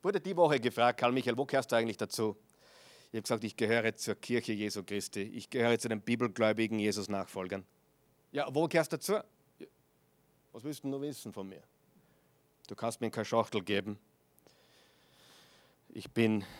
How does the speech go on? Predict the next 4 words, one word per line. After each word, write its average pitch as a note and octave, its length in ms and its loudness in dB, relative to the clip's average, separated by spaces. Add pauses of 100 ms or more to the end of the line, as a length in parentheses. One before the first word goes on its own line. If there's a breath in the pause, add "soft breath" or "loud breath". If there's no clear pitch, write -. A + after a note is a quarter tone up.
(580 loud breath)
ein F#2+ 460 -2 (840 soft breath)
Nachfolger G2 500 -4
Jesu.“ F#2 400 -10 (1040)
Ja. A2 200 -14